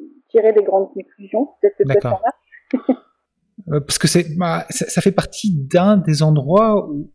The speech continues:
Speaker 2: on peut avoir plus de visibilité, justement. Ça fait partie des quelques endroits, euh, évidents où avoir de la visibilité. Et le fait d'avoir une bonne adéquation comme ça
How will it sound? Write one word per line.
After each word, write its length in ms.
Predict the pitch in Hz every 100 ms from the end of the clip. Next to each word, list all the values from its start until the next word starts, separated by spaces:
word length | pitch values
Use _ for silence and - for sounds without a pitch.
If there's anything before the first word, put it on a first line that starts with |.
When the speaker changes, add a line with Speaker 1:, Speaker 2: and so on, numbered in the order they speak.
| -
Speaker 2:
on 100 | 135 -
peut 80 | 156
avoir 240 | 135 -
plus 260 | - 127 131
de 60 |
visibilité, 580 | 127 123 127 135 139 202
justement. 440 | - - - 113
Ça 160 | - 123
fait 160 | - -
partie 220 | - -
des 80 | 135
quelques 380 | - 156 143 127
endroits, 500 | 123 123 143 151 123
euh, 80 | 110 - _ - _ -
évidents 760 | 143 127 131 131 165 170 151 127
où 120 | 123
avoir 160 | 123
de 40 | 123
la 60 |
visibilité. 760 | 117 117 117 120 117 - 208 208 - - - -
Et 40 | 139
le 100 | 139
fait 180 | - 180
d'avoir 380 | 151 131 147
une 160 | 139 143
bonne 180 | 160 180
adéquation 580 | 156 156 160 147 - 175
comme 200 | 151 135
ça 560 | - 156 156 147 -